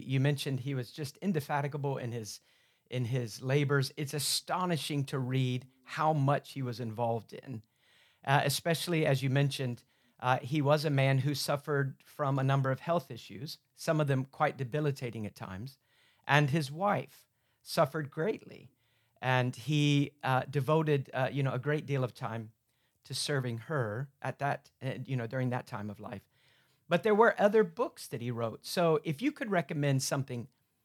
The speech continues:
uh, on top of his sermons, where would you point people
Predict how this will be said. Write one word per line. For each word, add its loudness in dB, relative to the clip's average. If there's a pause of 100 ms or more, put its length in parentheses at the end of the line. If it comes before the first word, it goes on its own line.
(320)
uh, 2
on 2
top -2
of 4 (160)
his -6
sermons, -4 (180)
where 4
would -2
you -6
point -6
people -8